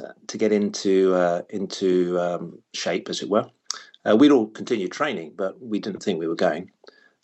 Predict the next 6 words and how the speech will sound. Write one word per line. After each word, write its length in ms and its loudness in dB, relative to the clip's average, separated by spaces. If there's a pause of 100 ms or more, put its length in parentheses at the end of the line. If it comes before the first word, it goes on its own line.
Um, 640 4 (420)
and 180 6
I'd 240 4
got 140 -4
into 240 -10
the, 240 -2